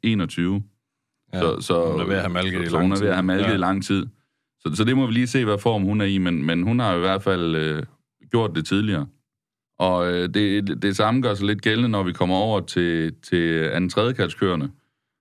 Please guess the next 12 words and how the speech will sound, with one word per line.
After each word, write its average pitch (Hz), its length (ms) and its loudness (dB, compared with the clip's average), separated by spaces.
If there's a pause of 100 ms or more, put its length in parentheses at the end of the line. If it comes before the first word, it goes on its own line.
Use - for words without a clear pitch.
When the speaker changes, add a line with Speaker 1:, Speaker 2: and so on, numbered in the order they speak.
(160)
Speaker 1:
I 92 100 2
øvrigt, 107 260 0
så 110 100 0
vil 104 100 2
jeg 90 80 0
sige, 110 200 0
det 92 260 2
er 82 220 0
faktisk, 98 600 -2
øh, 73 340 0 (600)
rødbroget, 95 540 2
hvis, 90 360 -4